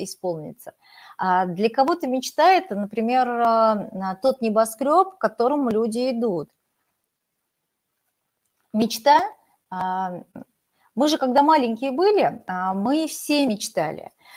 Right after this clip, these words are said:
а, мы жили в мечтах, и мечты для нас, а, в тот момент были реальностью. А,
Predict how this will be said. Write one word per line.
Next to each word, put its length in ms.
а, 340
мы 200
жили 500
в 40
мечтах, 720
и 80
мечты 340
для 160
нас, 300
а, 380
в 80
тот 200
момент 400
были 380
реальностью. 840
А, 300